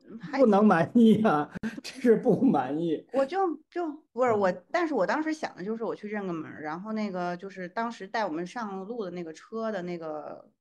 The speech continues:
Speaker 1: 那个线儿是搭上了，就是以后想要再进来是可以用这条思路的。嗯。
Speaker 2: 就是你们在那个山上住那，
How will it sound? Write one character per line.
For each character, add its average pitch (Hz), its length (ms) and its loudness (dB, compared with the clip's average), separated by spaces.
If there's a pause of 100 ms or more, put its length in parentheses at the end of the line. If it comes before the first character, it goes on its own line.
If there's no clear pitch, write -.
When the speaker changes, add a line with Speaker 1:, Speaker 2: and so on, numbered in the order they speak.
(100)
Speaker 1:
那 196 180 -8
个 156 280 -6
线 185 220 -6
儿 143 120 -6
是 165 60 -18
搭 156 180 -10
上 156 160 -12
了， 110 200 -16 (560)
就 196 140 -10
是 180 140 -2
以 156 100 0
后 196 140 -2
想 160 160 -4
要 165 40 -2
再 196 140 -2
进 220 160 -4
来 151 180 -4
是 170 80 -10
可 165 160 -8
以 151 200 -4
用 165 180 -4
这 165 120 -4
条 147 220 -14
思 - 220 -12
路 156 160 -8
的。 - 80 -12 (460)
嗯。 185 60 -10
Speaker 2:
就 196 120 6
是 185 40 6
你 156 140 6
们 139 180 4
在 180 220 4
那 156 180 0
个 147 140 4
山 190 240 0
上 156 220 0
住 156 200 -2
那， 143 80 0